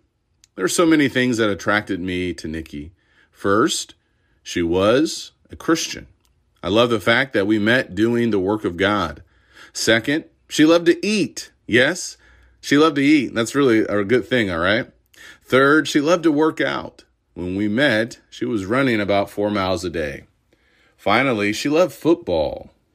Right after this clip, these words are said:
So what else could a man ask for? Oh, yeah, did I mention that, that she's beautiful?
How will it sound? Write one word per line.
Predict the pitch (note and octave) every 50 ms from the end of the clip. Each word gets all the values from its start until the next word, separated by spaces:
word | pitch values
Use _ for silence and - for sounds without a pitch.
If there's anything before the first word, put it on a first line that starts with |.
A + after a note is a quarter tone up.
| _ _
So | - - - D#3+ D#3 D3+ - -
what | B2 D3+ F#3+ -
else | D#4 G#3+ G3 - -
could | - - E3
a | D#3
man | C3+ C3+ C3+ C3+ C3+
ask | B2 G#2 B2+ C3 D3 D3+ - - - -
for? | - - E2+ D#2 C#2+ C#2+ C#2 - _ _ _ _ _ _ _ - - - _ _ _ -
Oh, | - B2
yeah, | B2 A#2+ A#2+ A#2+ A2 G2+
did | G#2 G#2 G#2
I | G#2+
mention | G#2 G#2+ A2+ A#2 A2+ - C3 B2+
that, | A2 G#2 G2+ G2+ F#2+ - - _ _ _ _ _ _ _ _
that | F#2+ G2 F#2
she's | - A#2+ G#2+ F#2
beautiful? | E2 D#2+ A#2 B2 B2+ A2 F2 - - C#2 - -